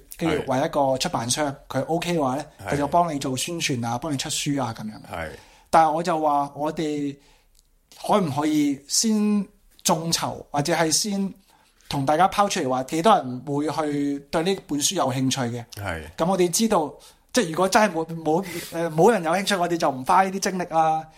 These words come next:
Speaker 1: 咁如果有興趣，就會畀到我哋更大嘅精力吖嘛。
Speaker 2: 嗯。
Speaker 1: 即係，呃，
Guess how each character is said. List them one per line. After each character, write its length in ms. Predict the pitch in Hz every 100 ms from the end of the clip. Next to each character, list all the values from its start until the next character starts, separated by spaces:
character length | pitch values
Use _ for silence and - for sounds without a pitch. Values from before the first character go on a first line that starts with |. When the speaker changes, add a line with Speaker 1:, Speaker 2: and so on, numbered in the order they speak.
| - -
Speaker 1:
咁 60 |
如 80 | 202
果 80 | 220
有 100 | 170
興 180 | 175 180
趣， 240 | 180 160 147
就 200 | 156 151
會 80 | 160
畀 180 | 156 143
到 80 | 160
我 80 | 151
哋 100 | 151
更 180 | 139 143
大 120 | 185
嘅 60 | 208
精 220 | 156 170
力 60 |
吖 160 | 156 143
嘛。 220 | 135 120
Speaker 2:
嗯。 360 | 117 110 95 90
Speaker 1:
即 100 | -
係， 200 | 226 165 139 -
呃， 280 | 143 135